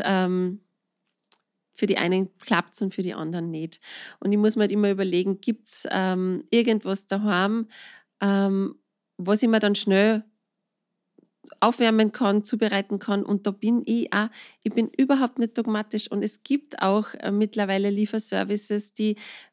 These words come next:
ho-, hochwertiges Bio-Essen einrechsen und zustellen. Also ich hab zum Beispiel auch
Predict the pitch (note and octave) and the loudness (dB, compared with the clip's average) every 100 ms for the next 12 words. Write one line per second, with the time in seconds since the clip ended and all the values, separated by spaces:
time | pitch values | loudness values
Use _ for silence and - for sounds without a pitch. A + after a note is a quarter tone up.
0 | _ - A3 A3 A3 B3 D4 A#3 A3+ G#3+ | _ 0 2 2 2 2 4 2 2 -2
1 | A3 G#3+ - A3+ A#3+ C4 B3+ G3+ A3+ - | -2 -2 -4 0 2 2 2 0 -2 0
2 | A#3+ A3 - G#3+ A#3 A3 - - - A#3+ | -2 0 0 0 0 -2 -4 -6 -2 0
3 | A#3+ - G#3+ G#3+ - C#4 - - E3+ D#3+ | 0 0 -2 -2 -2 -2 -2 -4 -2 -2
4 | E3 - G3 - C4 C4+ - A#3+ A3 A3 | -2 -2 -4 0 0 0 -2 -2 0 -2
5 | - A3+ G#3+ | 0 0 2